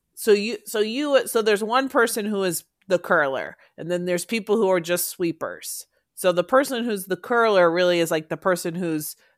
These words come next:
the captain of the team, kind of, 'cause they are the ones, or do they decide as a team what, like, what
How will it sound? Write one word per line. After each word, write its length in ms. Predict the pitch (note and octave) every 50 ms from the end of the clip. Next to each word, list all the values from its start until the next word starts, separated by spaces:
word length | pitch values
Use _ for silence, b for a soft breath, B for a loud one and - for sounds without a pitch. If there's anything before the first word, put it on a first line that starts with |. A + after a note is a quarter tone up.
| _ _
the 100 | E3+ E3
captain 480 | - - F#3 F3 F3 E3+ - - E3+ D#3+
of 120 | D#3+ C#3+
the 60 | D3
team, 380 | D3 - F3 D#3 C#3 A#2 A#2 C3+
kind 280 | - E3 C#3+ C3+ A#2 C3
of, 120 | B2+ -
'cause 180 | - F3+ D#3 D#3+
they 200 | E3+ F3+ F#3+ F#3+
are 100 | F#3+ F#3
the 100 | F3+ F3+
ones, 420 | F3 F3 F3+ F#3 F#3+ G3 G#3 - b b b b -
or 60 | G3+
do 120 | F#3+ G3+ F#3+
they 160 | F#3 F3+ E3+
decide 460 | E3 F3+ F3 - - G#3 G3+ G#3 G3+
as 120 | G3+ F3
a 60 | F3 E3
team 680 | - - - C4+ C4+ A#3+ G#3+ F3+ E3 D#3+ D#3 D#3 D#3+ - _ _ _ _ _ _ _ _ _ _ _ _ _ _
what, 320 | - E3+ F3+ F3+ E3+ - - _ _ _
like, 200 | - F#3 E3+ D#3 -
what 280 | - D#3+ E3+ E3 D#3+